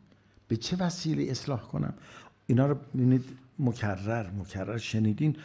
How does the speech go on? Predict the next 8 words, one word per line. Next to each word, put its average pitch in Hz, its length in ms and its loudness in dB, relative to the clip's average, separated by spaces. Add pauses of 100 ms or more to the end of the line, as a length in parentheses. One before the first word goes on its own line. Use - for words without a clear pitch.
(240)
«ارید 143 300 6
ان 127 220 -2
آمر 131 420 -2
بالمعروف 104 880 -6 (320)
و - 40 -8
انها 107 380 -6
عن 98 120 -10
المنکر.» 90 560 -14